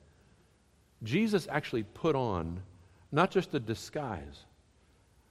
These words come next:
not just the shell, not just the look of a human being, but he actually put on humanity itself,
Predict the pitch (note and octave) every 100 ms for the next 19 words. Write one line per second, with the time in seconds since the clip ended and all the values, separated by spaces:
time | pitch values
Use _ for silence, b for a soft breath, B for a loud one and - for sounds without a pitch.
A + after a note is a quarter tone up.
0 | - E3 G3+ G3+ F3 - B2 - D3+ A#2
1 | B2+ F3 G3+ - B2+ C#3 F3 B2+ G#2+ A2
2 | G#2 G2 G2+ G#2 A2 F3 G#3 G3 - C#3+
3 | - G3+ F#3 D3 C#3+ B2 C#3+ B2+ C3 D#3
4 | F3+ E3 E3 C3 B2+ - D3+ A#2+ A2+ -